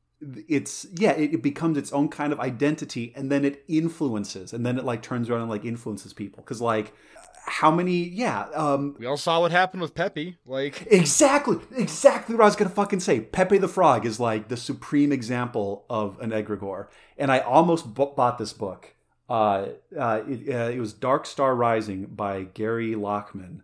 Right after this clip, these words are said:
Speaker 1: I don't even know all of his credentials. I, I don't even know if his credentials matter.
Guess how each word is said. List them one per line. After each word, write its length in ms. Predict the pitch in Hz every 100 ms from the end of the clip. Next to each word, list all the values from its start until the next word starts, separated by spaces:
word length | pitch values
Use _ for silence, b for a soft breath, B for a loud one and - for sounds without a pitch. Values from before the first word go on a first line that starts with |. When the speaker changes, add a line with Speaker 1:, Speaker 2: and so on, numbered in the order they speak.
| _ _ -
Speaker 1:
I 100 | 165
don't 140 | 175 165
even 160 | 135
know 240 | 135 123 120
all 180 | 113
of 80 | 131
his 140 | 139 -
credentials. 500 | 120 123 120 131 117
I, 140 | 135
I 20 |
don't 240 | 135 135 135
even 160 | 123
know 120 | 113
if 100 | 107
his 160 | 120 107
credentials 440 | 110 113 110 110
matter. 440 | 110 104 98 95